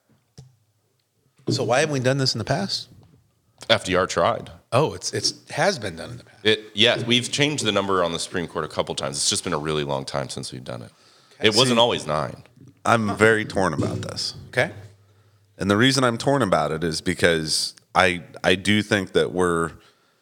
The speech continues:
Speaker 3: we're in danger, probably more so than we've ever been. And I know that there's gonna be people out there that disagree with me on this,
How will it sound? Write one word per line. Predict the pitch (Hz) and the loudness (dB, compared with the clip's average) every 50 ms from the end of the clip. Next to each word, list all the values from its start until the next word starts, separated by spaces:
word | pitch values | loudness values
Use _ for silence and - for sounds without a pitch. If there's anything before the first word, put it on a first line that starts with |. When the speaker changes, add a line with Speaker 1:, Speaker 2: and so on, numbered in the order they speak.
| _ _ _ _ _ _ | _ _ _ _ _ _
Speaker 3:
we're | 95 98 95 | 4 4 4
in | 92 90 85 80 | 4 2 0 -2
danger, | 82 82 87 87 85 82 78 73 71 71 73 - - - - _ _ | -2 -2 0 0 0 0 -2 -2 -2 -4 -6 -10 -14 -16 -20 _ _
probably | - 101 95 104 113 120 135 131 | 0 2 2 2 2 2 2 2
more | 113 110 107 110 113 123 | 2 2 2 2 2 0
so | 123 - - 117 113 | 0 2 2 4 4
than | 107 98 98 95 | 4 2 0 2
we've | 95 95 92 82 | 2 2 2 0
ever | - - 98 92 98 92 | 2 2 2 2 2 2
been. | 80 101 98 87 80 | 2 2 2 2 2
And | 82 80 85 | 2 2 2
I | 87 90 | 2 4
know | 90 101 107 113 127 | 4 6 6 6 6
that | 131 135 131 | 4 2 2
there's | 143 139 127 127 | 2 0 2 0
gonna | 139 143 | 0 2
be | 147 143 139 | 2 2 2
people | 135 151 151 147 147 143 | 2 0 2 4 4 4
out | 135 139 139 | 4 4 4
there | 131 143 131 131 | 2 2 2 2
that | 117 113 104 | 2 2 2
disagree | 120 135 123 - 117 117 147 170 151 | 2 2 2 2 0 0 2 2 2
with | 101 82 - - | 2 0 0 -2
me | 82 80 | -2 -2
on | 80 78 80 82 78 | 0 0 0 0 0
this, | 78 73 76 85 85 - | -2 -2 -2 -2 -2 -4